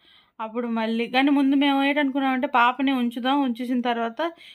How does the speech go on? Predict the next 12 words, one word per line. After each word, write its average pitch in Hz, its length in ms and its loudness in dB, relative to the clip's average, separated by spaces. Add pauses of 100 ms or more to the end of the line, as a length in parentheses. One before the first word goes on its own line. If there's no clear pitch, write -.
(180)
రూమ్ 277 300 -2
గట్టా 269 280 2
ఎలా 254 180 0
ఇస్తారో 262 380 -2
చూసిన 254 400 -4
తర్వాత 247 220 -2
అప్పుడు 277 240 -2
పాపని 226 320 0
పట్టుకెళ్దామని. 208 640 -4
కానీ 233 160 -4
పాపని 247 340 0
ఇక్కడ 247 140 -2